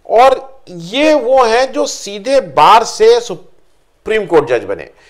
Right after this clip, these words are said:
सीधे बार से मतलब ये उस, मतलब इस, अ, किसी हाई कोर्ट के जज और फिर सीजीआई वाले रूट से नहीं आए। एक एक्सेप्शन होता है, ये हिंदुस्तान के पांचवें ऐसे व्यक्ति हैं,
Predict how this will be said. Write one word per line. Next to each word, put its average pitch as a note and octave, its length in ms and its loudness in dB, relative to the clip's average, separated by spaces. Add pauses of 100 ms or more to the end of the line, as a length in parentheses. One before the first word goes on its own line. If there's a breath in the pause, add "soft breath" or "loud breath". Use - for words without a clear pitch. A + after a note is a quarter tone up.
(140 soft breath)
सीधे G3+ 300 0
बार A#3 220 4
से A#3+ 120 -6
मतलब B3+ 440 -2 (280 soft breath)
ये F#3+ 560 -4
उस, - 400 -4 (400)
मतलब D3 440 -2
इस, - 280 -12
अ, - 360 -12 (260)
किसी G3+ 420 -8 (180 loud breath)
हाई E3+ 220 2
कोर्ट A3+ 300 2
के G#3+ 100 2
जज G3+ 380 4
और G3 120 2
फिर F#3+ 120 -2
सीजीआई F#3+ 420 0
वाले A3 220 2
रूट E3 220 -6
से F3+ 120 -6
नहीं D#3 160 -6
आए। E3 240 -4 (480 soft breath)
एक F#3+ 140 -6
एक्सेप्शन A#3 460 -2
होता G3 260 -2
है, E3+ 220 -4 (280 soft breath)
ये G3+ 100 -4
हिंदुस्तान G#3 600 -2
के C4 100 -4
पांचवें A3+ 580 -2
ऐसे G3+ 480 -4 (280 soft breath)
व्यक्ति F3 340 -4
हैं, D#3+ 400 -6